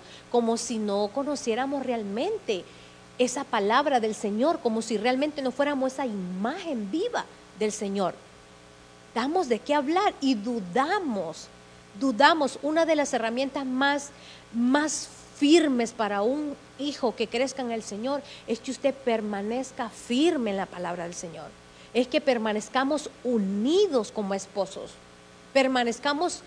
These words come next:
de acuerdo como esposos, que perca-,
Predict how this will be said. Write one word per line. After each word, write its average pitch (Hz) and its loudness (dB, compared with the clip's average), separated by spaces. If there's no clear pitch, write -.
de 226 4
acuerdo 262 2
como 214 -2
esposos, 160 -8
que 269 8
perca-, 247 0